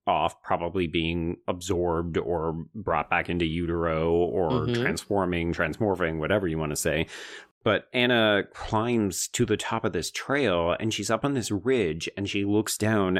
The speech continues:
Speaker 1: and she sees this rotting lamb. And Anne later tells her, "Oh, it's got Alved sickness," which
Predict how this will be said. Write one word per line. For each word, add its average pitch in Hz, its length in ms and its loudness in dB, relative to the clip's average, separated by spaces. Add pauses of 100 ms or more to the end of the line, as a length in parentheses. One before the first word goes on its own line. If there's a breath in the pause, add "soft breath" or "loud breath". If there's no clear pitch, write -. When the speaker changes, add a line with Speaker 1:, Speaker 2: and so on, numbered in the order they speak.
Speaker 1:
and 95 160 2
she 90 160 -2
sees 107 680 0 (300 loud breath)
this 92 260 -2
rotting 90 760 2
lamb. 80 540 0 (100)
And 90 260 0 (120)
Anne 120 320 2
later 98 300 2
tells 98 340 0
her, 78 380 0
"Oh, 104 140 4
it's - 140 -2
got 95 280 2 (200)
Alved 92 840 2 (100)
sickness," - 760 -4
which - 360 -2